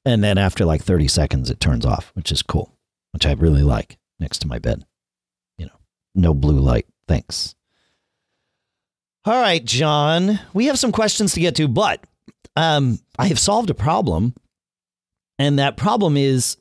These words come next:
that when I'm traveling, it's really, but my old workflow made it really difficult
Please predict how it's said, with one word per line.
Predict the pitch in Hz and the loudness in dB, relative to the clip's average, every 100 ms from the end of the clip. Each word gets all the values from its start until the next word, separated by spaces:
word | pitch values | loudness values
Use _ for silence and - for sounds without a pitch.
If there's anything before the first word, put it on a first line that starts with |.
| - | -4
that | 139 139 - | -2 -2 -6
when | 147 151 | -2 0
I'm | 139 | 0
traveling, | - 196 220 165 | 0 0 0 0
it's | 113 - | 0 -2
really, | 147 170 180 - 135 | 0 2 0 -2 -2
but | 147 139 | -4 0
my | 139 | 0
old | 131 147 175 123 | 0 2 2 2
workflow | 131 160 - 101 80 80 - | 0 -2 -2 -2 0 0 0
made | 127 | 0
it | 110 | 0
really | 113 135 185 147 | 0 0 2 2
difficult | 139 - 127 113 80 - | 0 -2 -2 0 0 -4